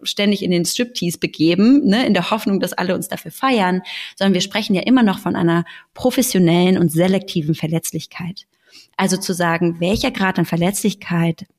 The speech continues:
fühlt sich gut an für uns, ist aushaltbar und auch haltbar vom Gegenüber. Ähm, und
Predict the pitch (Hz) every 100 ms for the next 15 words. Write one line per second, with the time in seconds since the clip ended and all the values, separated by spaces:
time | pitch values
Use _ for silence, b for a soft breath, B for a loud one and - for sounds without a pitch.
0 | _ _ _ - 190 190 - - 196 240
1 | 240 247 - - 233 277 294 - - -
2 | 165 247 - 240 240 226 233 247 165 170
3 | - 175 214 - - 165 156 165 185 196
4 | 277 311 B B B B - 185 190 190
5 | 190 190 B B B _ _ 220 262 262